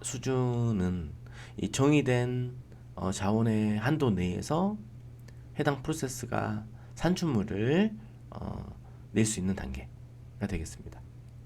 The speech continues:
예측은, 아, 확립은, 어,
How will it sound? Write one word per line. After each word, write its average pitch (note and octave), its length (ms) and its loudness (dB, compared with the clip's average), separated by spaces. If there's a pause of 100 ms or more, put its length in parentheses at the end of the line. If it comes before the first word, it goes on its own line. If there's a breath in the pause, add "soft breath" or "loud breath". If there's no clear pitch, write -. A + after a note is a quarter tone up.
(1500 loud breath)
예측은, C3+ 640 4 (760)
아, G#2+ 120 6
확립은, B2+ 680 6 (500 loud breath)
어, G2+ 280 4